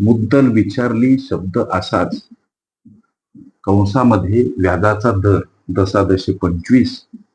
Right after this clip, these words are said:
छेदस्थानी सूत्र सांगते त्याप्रमाणे शंभर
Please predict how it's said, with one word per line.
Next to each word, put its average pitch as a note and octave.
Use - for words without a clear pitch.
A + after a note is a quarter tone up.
छेदस्थानी A2+
सूत्र G#2+
सांगते F#2+
त्याप्रमाणे G2+
शंभर G2